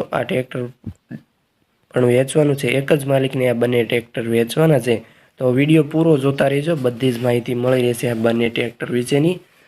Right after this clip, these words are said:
આપણી ચેનલ પર નવા આવ્યા છો, ચેનલને હજી સુધી સબસ્ક્રાઇબ નથી કરી, તો અત્યારે જ સબસ્ક્રાઇબ કરી વાળો. વીડિયો સારો લાગે તો એક લાઈક કરી દેજો,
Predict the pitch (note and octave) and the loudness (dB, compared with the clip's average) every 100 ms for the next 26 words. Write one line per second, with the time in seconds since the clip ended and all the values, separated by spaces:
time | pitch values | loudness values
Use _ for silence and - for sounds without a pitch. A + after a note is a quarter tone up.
0 | _ - B2+ C3 B2 C3 B2+ B2+ A#2+ A#2 | _ -6 -2 -2 -2 -2 -2 0 0 2
1 | A#2+ A#2+ B2 A#2+ B2+ B2 B2 A#2+ B2+ B2 | 2 2 2 0 0 0 0 0 0 0
2 | B2 A#2+ A#2 C#3 D#3 D3+ C#3+ C#3 C#3 A#2+ | 0 -2 0 0 2 2 2 2 0 -6
3 | - B2 A#2 A2+ A#2 A#2 C#3+ C#3+ C#3 C#3 | -4 -2 0 0 -2 0 0 0 0 -2
4 | - _ _ _ C3+ B2 B2+ C3+ C3+ A#2+ | -10 _ _ _ 0 2 2 2 2 2
5 | A2+ - A2+ - C3+ B2+ - C3 C3 B2+ | 0 -2 -6 -2 -2 -2 0 2 4 2
6 | C3 D#3 D#3+ D3 B2+ B2 A#2 A#2 A2+ A#2 | 2 2 2 2 0 0 0 0 -2 -4
7 | A#2+ B2 C#3 D3 F3 E3 D3 C#3 C#3+ | -2 0 0 0 0 2 2 2 2